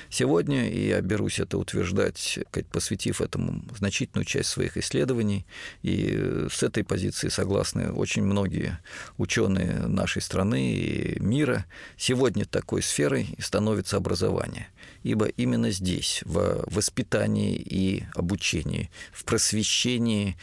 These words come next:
и формировании личности, здесь, э, создается главный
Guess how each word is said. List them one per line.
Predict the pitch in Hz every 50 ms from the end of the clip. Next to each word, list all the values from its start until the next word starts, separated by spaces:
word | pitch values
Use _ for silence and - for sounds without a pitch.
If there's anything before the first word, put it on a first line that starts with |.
| - - -
и | 104
формировании | - - 95 98 104 101 95 98 98 101 104 101 95 95 95
личности, | 90 87 101 101 - - - 92 - - - - - - - - - - - - - - -
здесь, | - 95 90 92 101 113 107 85 - - - - - - - -
э, | 98 95 95
создается | - - 113 101 87 92 104 104 123 127 - - - - 92
главный | 90 92 90 107 110 117 120 113 110 110 104 95